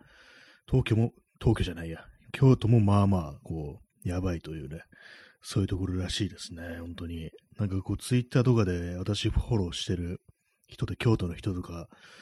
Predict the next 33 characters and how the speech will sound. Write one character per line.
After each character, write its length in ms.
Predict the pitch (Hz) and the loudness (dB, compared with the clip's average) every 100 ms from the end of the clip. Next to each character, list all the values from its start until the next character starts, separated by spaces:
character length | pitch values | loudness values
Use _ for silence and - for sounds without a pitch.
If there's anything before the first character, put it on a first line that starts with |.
| - - _ - | -20 -20 _ -10
が 100 | - | -8
つ 180 | - 107 | 0 4
ぶ 100 | 113 | 6
や 80 | |
い 40 | 113 | 6
て 100 | 98 | 4
る 100 | 87 | 2
の 80 | 90 | 0
見 120 | 90 | 0
る 80 | 87 | -2
と、 320 | 82 76 64 _ _ _ _ _ _ _ _ | -6 -8 -12 _ _ _ _ _ _ _ _
な 180 | 107 90 | -2 0
ん、 180 | 107 101 | 2 2
な 80 | 110 | 0
ん 80 | |
か 80 | 107 | -2
本 180 | - 113 | -2 -2
当 140 | 117 | 0
に 160 | 113 110 | 4 4
毎 240 | 107 117 | 4 4
日 180 | 120 120 | 4 2
熱 160 | 113 104 | 2 2
中 140 | 117 | 2
症 160 | 110 104 | 2 0
寸 180 | - 107 | 0 0
前 120 | 101 | 2
に 60 | |
な 80 | 98 | 0
っ 40 | 101 | -2
て 120 | 80 | -6
ん 60 | |
な 100 | |
っ 20 | 80 | -10